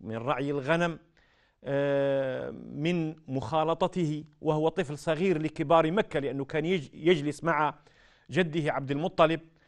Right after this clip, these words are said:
في حضرة أو في، آه، مجلس فيه كبار مكة. هذه كلها أيها الإخوة الأحباب كان جزء من تربية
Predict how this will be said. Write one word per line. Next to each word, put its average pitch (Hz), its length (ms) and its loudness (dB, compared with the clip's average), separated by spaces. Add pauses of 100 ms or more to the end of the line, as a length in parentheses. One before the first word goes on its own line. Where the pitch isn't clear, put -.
(200)
في 147 480 -4 (160)
حضرة 156 720 2
أو 135 100 0
في، 135 400 -4 (100)
آه، 110 920 -12 (380)
مجلس 175 460 2
فيه 147 400 -4
كبار 165 420 6
مكة. 156 380 -2 (1000)
هذه 226 360 6
كلها 262 480 4
أيها 165 240 0
الإخوة 156 380 -4
الأحباب 147 400 -4
كان 147 280 -2
جزء 143 400 -4
من 135 360 -6
تربية 160 460 0